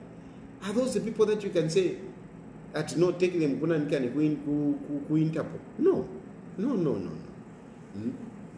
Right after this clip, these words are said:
And, uh, talking briefly about the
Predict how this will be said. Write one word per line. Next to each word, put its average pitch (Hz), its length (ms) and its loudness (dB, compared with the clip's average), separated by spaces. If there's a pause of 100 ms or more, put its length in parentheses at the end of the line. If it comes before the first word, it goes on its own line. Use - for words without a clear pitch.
(580)
And, 165 260 6
uh, 160 220 2 (1000)
talking 160 720 4
briefly 170 400 2
about 139 420 2
the 98 560 -2